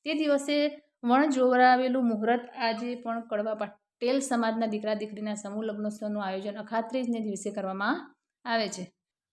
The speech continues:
ત્યારે આજની જેમ કાર કે બીજા વાહનો નહોતા. બળદગાડામાં જાનું આવતી. બળદ પર હાથથી ભરેલ સરસ મજાની રંગબેરંગી છતારા મઢિત જૂલ મૂકવામાં આવતી.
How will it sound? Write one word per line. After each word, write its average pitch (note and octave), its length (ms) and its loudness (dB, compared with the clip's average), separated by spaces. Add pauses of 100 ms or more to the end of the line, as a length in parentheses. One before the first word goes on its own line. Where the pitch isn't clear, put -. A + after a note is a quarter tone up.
(800)
ત્યારે B3+ 260 6
આજની A#3+ 480 2
જેમ A#3+ 300 4
કાર A#3 380 6
કે B3 200 -2
બીજા A3+ 280 0
વાહનો A3 340 0
નહોતા. G#3+ 420 2
બળદગાડામાં A3+ 760 4
જાનું G#3+ 400 0
આવતી. G#3+ 240 -2
બળદ G#3 260 4
પર G#3+ 200 0
હાથથી G3+ 440 -2
ભરેલ G#3 360 0
સરસ G#3 380 -4
મજાની G#3 340 -2
રંગબેરંગી G#3 520 -2
છતારા G3+ 560 -2 (340)
મઢિત A#3+ 360 2
જૂલ A3+ 360 0
મૂકવામાં G#3 460 0
આવતી. A3 420 -2